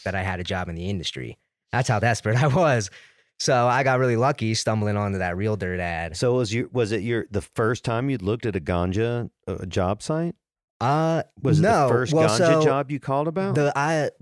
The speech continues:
Speaker 1: uh, no, I definitely applied to some, but the
Speaker 2: Okay.
Speaker 1: biggest issue now, and I think it's a consistent issue across all these job hiring sites for the industry,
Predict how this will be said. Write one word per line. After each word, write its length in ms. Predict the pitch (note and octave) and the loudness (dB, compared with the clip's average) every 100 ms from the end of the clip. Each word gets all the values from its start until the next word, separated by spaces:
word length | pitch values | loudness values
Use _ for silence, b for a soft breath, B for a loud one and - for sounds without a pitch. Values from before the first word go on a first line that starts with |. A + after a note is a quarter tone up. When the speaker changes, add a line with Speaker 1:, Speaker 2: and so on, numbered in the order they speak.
| G#2 - _ _ _ - | -18 -20 _ _ _ -4
Speaker 1:
uh, 460 | B2+ C3 B2+ B2 - | -2 0 0 0 -2
no, 380 | C#3 C3 G2+ E2+ | -2 0 0 0
I 260 | F#2 G#2+ A#2 | 0 0 0
definitely 320 | D3+ F3 B2+ | 0 0 -2
applied 520 | A2 A2+ A2+ A2+ G2 | -2 0 0 0 -4
to 80 | E2 | -8
some, 420 | - D2 C#2 C#2 | -6 -6 -8 -6
but 180 | G#2 A2 | -4 -2
the 80 | F#2 | -2
Speaker 2:
Okay. 140 | C#3+ | 0
Speaker 1:
biggest 240 | D#3+ D3 - | 0 0 -2
issue 840 | B2 B2 - A2 A2 G#2 G2 F#2 - _ | -2 -2 -2 -2 -2 -2 -4 -6 -10 _
now, 680 | G#2+ G#2+ G#2+ G#2 F#2+ F2+ F2 - - _ - | -4 -2 0 -2 -2 -4 -6 -10 -20 _ -6
and 540 | G2+ G2 F#2+ F#2 F#2 | -4 -2 -2 -4 -4
I 60 | G2 | -4
think 200 | A2 G2 | -4 -6
it's 120 | F#2 | -6
a 40 | F#2+ | -8
consistent 500 | F#2 A2 G2+ G#2 F#2+ | -6 -4 -4 -4 -4
issue 240 | F#2 F#2 | -2 -4
across 300 | F2+ F#2 F#2 | -4 -4 -2
all 180 | G2 G2 | -2 -4
these 420 | F2+ F2+ F2 - - _ | -4 -6 -8 -10 -14 _
job 220 | G#2+ G2 | -2 -2
hiring 340 | F#2 F#2+ F2+ F2 | -2 -4 -4 -4
sites 400 | - F#2 F2+ - | -4 -4 -4 -8
for 140 | - | -10
the 180 | E2+ F#2 | -6 -4
industry, 600 | G2 F#2 - F2+ F2+ F2 | -4 -4 -6 -6 -6 -8